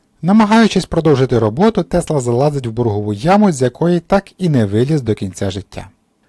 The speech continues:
Цього ж тисяча дев'ятсот п'ятого року, мов Пилип з конопель, вискакує якийсь клерк з патентного бюро з парою безглуздих постулатів, натягнутих на математичний апарат теорії відносності Пуанкаре Лоренца.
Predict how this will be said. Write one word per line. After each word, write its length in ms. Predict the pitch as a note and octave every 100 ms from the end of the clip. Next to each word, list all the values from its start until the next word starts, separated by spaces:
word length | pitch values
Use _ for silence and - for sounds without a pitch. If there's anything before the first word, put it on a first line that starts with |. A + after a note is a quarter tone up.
| _ _ _ _ _
Цього 300 | - B3+ F#3
ж 120 | D#3
тисяча 340 | - A#2+ A2+ G#2+
дев'ятсот 400 | G#2 G#2+ - G#2+
п'ятого 500 | A2+ G#2+ G2+ F2 G2+
року, 300 | F#3+ G#3+ F3
мов 200 | D3+ C#3
Пилип 380 | - C#3 C#3 -
з 80 |
конопель, 480 | - A2+ G#2+ - G3+
вискакує 480 | F3 - F#3 F#3 E3+
якийсь 340 | E3+ G3+ - _
клерк 320 | - F#2+ -
з 60 | -
патентного 600 | A2 - G#2+ - G#2 G#2
бюро 380 | A2 B2 G3+ G#3 _ _ _ -
з 140 | D3
парою 440 | - F#3+ A3+ A3+ D#3+
безглуздих 640 | C3 A2+ C3+ C3+ G#2+ A2+
постулатів, 800 | - A#2 - G#2 E3 G3+ G#3+ F3+ _ _
натягнутих 640 | A#2+ A#2 E3 F3 F#3+ F3+ -
на 80 |
математичний 680 | B2+ A2+ A2 G#2+ A2+ G#2+ A2
апарат 380 | G#2 - A#2+ F3 -
теорії 380 | A#2 B2 C3+ A#2
відносності 600 | G#2 B2+ C#3+ C#3+ - C3
Пуанкаре 480 | - C3+ A#2+ A2 A2+
Лоренца. 540 | G#2+ F2+ G2 G#2 -